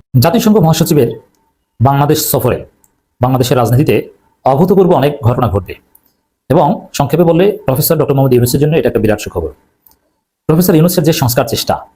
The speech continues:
এই জন্য তার যতদিন ক্ষমতায় থাকার প্রয়োজন সংস্কার করার জন্য, দেশকে কাঙ্ক্ষিত লক্ষ্যে পৌঁছানোর জন্য নানান রাজনৈতিক চাপ বা দেশি বিদেশি চাপ বা ষড়যন্ত্র উপেক্ষা করে যতদিন ক্ষমতায় থাকা উচিত, ততদিন ক্ষমতায় থাকতে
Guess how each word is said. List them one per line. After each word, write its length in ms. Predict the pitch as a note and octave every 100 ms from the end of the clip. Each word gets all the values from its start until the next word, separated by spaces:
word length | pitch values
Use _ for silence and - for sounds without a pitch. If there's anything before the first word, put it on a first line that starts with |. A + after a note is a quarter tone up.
| -
এই 60 | A#2+
জন্য 200 | E3 E3+
তার 160 | B2+
যতদিন 400 | A#2+ A#2+ D#3 D#3+
ক্ষমতায় 300 | D#3+ B2 B2+
থাকার 180 | C3 -
প্রয়োজন 320 | - C3 A#2 E2+ _ _ _ _ _ _ _ -
সংস্কার 280 | C#3 D3 -
করার 160 | A#2
জন্য, 240 | A2 A2+ D#2+ -
দেশকে 280 | A#2+ B2+ B2
কাঙ্ক্ষিত 340 | A2 A#2+ B2+ A#2+
লক্ষ্যে 400 | - A2 - A#2+
পৌঁছানোর 280 | A#2 B2+
জন্য 180 | G#2 G2+ - _ - _ _ _ _
নানান 220 | D#3 F3 D#3+
রাজনৈতিক 420 | D3 D3 D3 -
চাপ 180 | C#3+ C#3
বা 100 | C3
দেশি 200 | B2+ C3+
বিদেশি 240 | C3 C#3
চাপ 160 | C3 B2+
বা 120 | A#2
ষড়যন্ত্র 340 | A#2+ C3 C3
উপেক্ষা 260 | D#3+ D#3 D3+
করে 160 | A#2+
যতদিন 260 | A2 B2 B2
ক্ষমতায় 260 | A#2+ A#2+ A2+
থাকা 140 | A2+
উচিত, 220 | G2+ G2 _ _ _ _ _ _
ততদিন 280 | C3 D#3 F3
ক্ষমতায় 300 | - C#3+ C#3+
থাকতে 400 | - A#2+ - F#2+